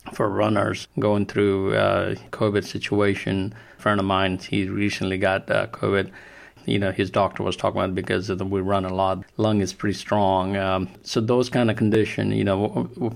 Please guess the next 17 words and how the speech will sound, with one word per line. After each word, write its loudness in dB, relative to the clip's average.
for 0
your 2
experience, 0
how 0
did -2
you, 2
you 2
know, 2
when 2
you 2
overcome 0
this, -2
uh, 2
how 0
did -4
you -2
feel? 0